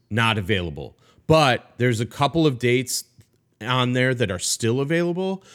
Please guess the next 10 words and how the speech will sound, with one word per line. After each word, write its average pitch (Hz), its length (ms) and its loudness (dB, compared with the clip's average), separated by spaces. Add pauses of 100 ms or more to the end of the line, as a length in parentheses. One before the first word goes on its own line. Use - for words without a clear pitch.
(100)
so 117 280 0
I'm 110 200 0
thinking 131 720 -6
that 104 380 -2 (520)
there's 104 540 -2 (380)
possibly 120 560 -4
gonna 117 160 -2
be 113 160 0
a - 40 0
cancellation, 120 1040 -4